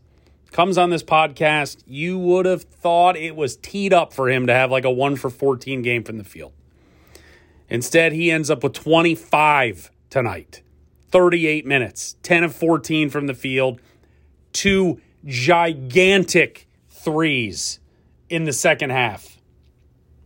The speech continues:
Six rebounds, five assists, couple of steals. He was great tonight, as he continues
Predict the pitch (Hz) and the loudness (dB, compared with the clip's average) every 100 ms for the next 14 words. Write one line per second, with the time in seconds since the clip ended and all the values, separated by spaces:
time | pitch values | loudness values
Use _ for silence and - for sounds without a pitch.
0 | _ _ _ _ _ _ _ _ - - | _ _ _ _ _ _ _ _ -12 -6
1 | - 196 196 165 165 143 127 113 101 - | 2 0 0 -2 -2 2 2 0 -6 -2
2 | - 170 175 160 - 151 135 104 - - | 2 4 2 -2 -4 -2 -2 -4 -12 -16
3 | - _ _ - - 185 180 165 - 160 | -16 _ _ -4 0 2 2 0 -2 -4
4 | 139 107 95 - - _ _ _ _ _ | -4 -6 -10 -16 -18 _ _ _ _ _
5 | _ _ - 180 180 170 135 131 135 160 | _ _ -6 0 2 2 0 -4 2 2
6 | 160 139 - - - _ _ _ _ 156 | 0 -6 -16 -18 -18 _ _ _ _ -2
7 | 143 117 87 - _ _ - 143 147 165 | 0 -2 -6 -16 _ _ -4 -4 -4 -2
8 | 175 170 - 190 190 170 147 117 - | -2 -2 0 2 2 2 0 -4 -8